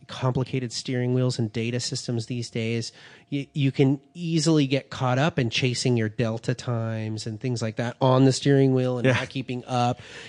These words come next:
Speaker 1: You know, how many times at Le Mans have we seen, you know, a dri-, an amateur driver in a slower car take out a prototype because he just didn't know he was there. He wasn't aware. He'd never looked in the mirrors, was late at night, whatever, you know.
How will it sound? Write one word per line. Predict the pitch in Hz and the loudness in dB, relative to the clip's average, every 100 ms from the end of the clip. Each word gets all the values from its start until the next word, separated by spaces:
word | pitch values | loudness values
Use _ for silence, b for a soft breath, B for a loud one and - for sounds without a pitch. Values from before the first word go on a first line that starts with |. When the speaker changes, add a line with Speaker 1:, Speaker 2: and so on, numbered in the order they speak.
| B | B
Speaker 1:
You | 143 | 4
know, | 139 131 B B B B 143 139 - | 6 4 B B B B -14 -14 -6
how | 160 160 | 0 2
many | 156 160 | 4 2
times | 156 151 151 156 151 | 2 2 4 4 2
at | 156 | 0
Le | 151 135 | 2 4
Mans | 127 131 147 143 | 6 6 4 4
have | 143 | 2
we | 139 | 2
seen, | 131 - 139 139 139 135 131 - - | -2 0 4 6 6 4 0 -10 -4
you | 185 | 0
know, | 139 131 127 - | 2 2 -2 -2
a | 131 | -2
dri-, | 127 135 135 135 | 2 4 4 0
an | 131 | -2
amateur | 113 113 123 - 135 | -2 -4 -4 -2 0
driver | 131 127 131 127 131 | 2 2 2 2 2
in | 123 | 2
a | |
slower | 120 139 127 127 127 | 0 -2 0 0 -2
car | - 123 120 | -2 -2 0
take | 123 135 120 | -2 -4 -6
out | 120 120 | -4 -6
a | |
prototype | - - 143 143 135 139 | -4 0 0 0 0 0
because | 143 127 127 117 | -2 -2 -2 -2
he | 123 | -4
just | 117 117 | -6 -4
didn't | 135 135 139 | -2 2 4
know | 151 | 4
he | 156 | 4
was | 156 147 | 4 2
there. | 202 | 2
He | 180 | 2
wasn't | 143 147 | 2 2
aware. | 143 131 170 190 | 2 2 4 4
He'd | 151 | 2
never | 135 123 | 0 -2
looked | 131 - | -6 -4
in | 131 | 0
the | |
mirrors, | 131 190 196 196 180 B B | 4 4 6 4 0 B B
was | 135 | -4
late | 120 120 | -2 -2
at | 120 | -2
night, | 180 202 196 190 | 2 4 4 4
whatever, | 139 143 160 120 90 | 4 4 2 0 -4
you | 143 139 | -6 -4
know. | 120 120 165 | -4 -2 -4